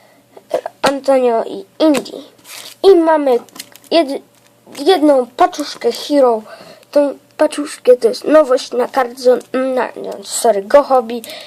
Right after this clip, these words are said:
Zamawiałem to, y, otworzymy to sobie razem z blisterkiem. Na tym filmiku ogólnie to wszystko.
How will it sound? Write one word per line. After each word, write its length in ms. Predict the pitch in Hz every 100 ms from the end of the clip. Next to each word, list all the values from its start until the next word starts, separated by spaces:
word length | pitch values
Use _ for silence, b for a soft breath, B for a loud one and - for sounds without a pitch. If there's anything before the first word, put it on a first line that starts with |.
| B B
Zamawiałem 720 | - 269 262 240 233 226 220
to, 240 | 214 220 214
y, 40 | - 214 220 202 -
otworzymy 460 | - - 254 233 226
to 100 | 226
sobie 280 | - 214 208
razem 380 | 226 208 196 196
z 120 | - _ -
blisterkiem. 760 | 277 254 - 233 214 - 180 - - _ b b _ _ _ _ _ _ _ - - - _ _ _ _ _ _ _ - - - B B B B
Na 120 | 285 311
tym 180 | 302
filmiku 360 | 262 269 254 233
ogólnie 340 | 233 233 208
to 100 | -
wszystko. 580 | - 302 294 - 233 226